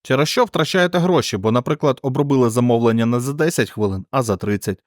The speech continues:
а через тридцять хвилин покупцю воно вже не потрібно. Чому? Ну, так буває. Другий сигнал. Потреба покращити якість роботи з покупцями. Це ще один момент, коли розширення штату може бути виправданим.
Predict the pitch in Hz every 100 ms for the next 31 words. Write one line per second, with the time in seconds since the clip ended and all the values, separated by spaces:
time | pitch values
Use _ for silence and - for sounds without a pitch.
0 | _ - - 110 104 - 185 220 202 -
1 | 202 196 185 180 175 - 175 170 165 156
2 | 131 131 - 113 165 175 139 139 117 113
3 | 104 101 95 - _ _ _ - 135 185
4 | 175 _ 180 185 - _ 101 104 104 95
5 | 95 - _ _ _ _ 104 143 151 113
6 | 113 98 95 98 _ _ - 110 117 160
7 | 190 123 - 110 117 170 156 104 107 160
8 | - 113 104 110 117 - 117 117 - 107
9 | 101 - _ _ _ - 208 - 214 131
10 | 113 113 123 196 214 - 147 127 120 -
11 | 123 104 101 - 196 190 131 113 139 139
12 | 110 113 123 120 107 101 95 98